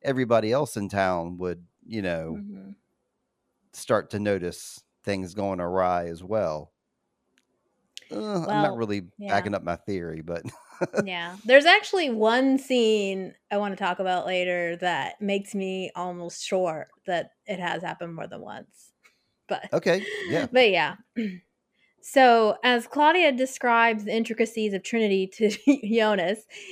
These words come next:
Speaker 2: she uses many of the exact lines that Tannhaus did when talking to Stranger Jonas in season one in his workshop. This means that all along, main writer Jan Fries was giving us hints as to the
Speaker 1: Mm-hmm.
Speaker 2: show's big reveal.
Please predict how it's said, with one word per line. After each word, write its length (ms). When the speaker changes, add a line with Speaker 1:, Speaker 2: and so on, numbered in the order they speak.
Speaker 2:
she 220
uses 540
many 400
of 100
the 140
exact 400
lines 240
that 160
Tannhaus 540
did 260
when 160
talking 440
to 100
Stranger 420
Jonas 440
in 120
season 400
one 180
in 80
his 160
workshop. 520
This 220
means 240
that 100
all 260
along, 540
main 280
writer 420
Jan 260
Fries 460
was 160
giving 300
us 100
hints 400
as 280
to 100
the 80
Speaker 1:
Mm-hmm. 80
Speaker 2:
show's 280
big 280
reveal. 600